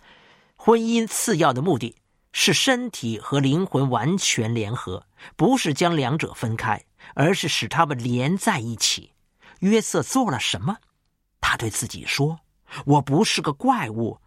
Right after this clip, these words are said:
我不会蹂躏自己，神配合的，我不可分开。”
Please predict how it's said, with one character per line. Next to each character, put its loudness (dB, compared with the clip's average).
我 4
不 0
会 4
蹂 0
躏 2
自 -4
己， -12
神 -2
配 -2
合 -12
的， -16
我 4
不 0
可 -4
分 0
开。” -4